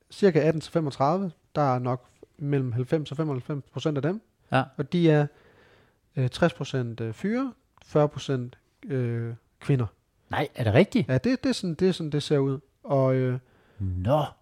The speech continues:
Speaker 1: men
Speaker 2: hvor sjovt.
Speaker 1: Ja, så jeg tror også bare, at, øh, altså, alt, men alt det indhold, jeg laver, er, er henvendt til dem på en eller anden måde, fordi,
Speaker 2: Ja, ja.
Speaker 1: fordi det, det er, det er dem, jeg synes er fede at ramme. Det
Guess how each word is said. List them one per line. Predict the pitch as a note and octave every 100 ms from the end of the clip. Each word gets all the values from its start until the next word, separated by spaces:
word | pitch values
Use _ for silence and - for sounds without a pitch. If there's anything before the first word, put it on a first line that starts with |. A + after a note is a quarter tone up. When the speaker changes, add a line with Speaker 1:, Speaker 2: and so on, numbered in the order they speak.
| _
Speaker 1:
men | A#3+ D3 C#3+
Speaker 2:
hvor | B2+
sjovt. | A#2+ - C3+ C#3 F#3+ -
Speaker 1:
Ja, | F3 F3 - _ -
så | -
jeg | E3 E3
tror | F#3+ F3+
også | -
bare, | F3 F3+ F3
at, | D3+ D#3
øh, | -
altså, | D3 D#3+ D#3 -
alt, | F#3+ F#3
men | E3
alt | F#3+ F#3
det |
indhold, | F#3 F#3+ E3+ D3
jeg | C#3
laver, | D3 E3 F3
er, | D3 D3
er | - D3+
henvendt | C3+ E3 E3+ C#3+
til | - C#3
dem | D3
på | D3+
en |
eller | C#3
anden | C#3
måde, | C#3
fordi, | C#3+ C#3
Speaker 2:
Ja, | D#3+
ja. | C#3 B2+
Speaker 1:
fordi | C#3 C#3+
det, | D#3 D#3+ _ _
det | D#3 D3+ D3
er, | C3 A#2 A#2+
det | - D3+
er |
dem, | D3+ D3+
jeg | C#3+ C3 B2+
synes | - - D3+ D3
er |
fede | C3 D3 D#3
at | C3+
ramme. | C3
Det | D3+